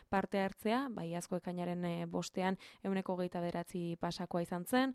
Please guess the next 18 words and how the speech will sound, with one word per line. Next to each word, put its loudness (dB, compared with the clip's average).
aurtengo 0
martxoaren -2
hemeretzian -4
ehuneko 2
ia 0
hogeita 0
bostekoa, 2
joan 0
den -2
apirilaren -2
bian, 0
eh, -6
ehuneko -2
hogeita 0
zortzi -4
koma 0
hogeita 0
bostekoa, 2